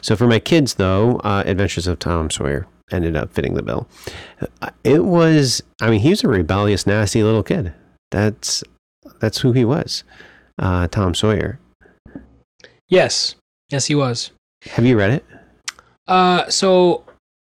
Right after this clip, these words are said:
Speaker 2: I, I'm not really familiar with a lot of Mark Twain.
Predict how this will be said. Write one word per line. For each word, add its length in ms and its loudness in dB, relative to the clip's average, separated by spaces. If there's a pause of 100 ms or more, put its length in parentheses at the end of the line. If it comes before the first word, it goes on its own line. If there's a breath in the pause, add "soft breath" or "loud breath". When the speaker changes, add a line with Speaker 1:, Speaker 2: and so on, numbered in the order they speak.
(360)
Speaker 2:
I, 160 -4
I'm 240 2
not 240 0
really 260 4
familiar 460 0
with 120 -2
a 60 -8
lot 240 -2
of 60 0
Mark 240 -2
Twain. 340 -8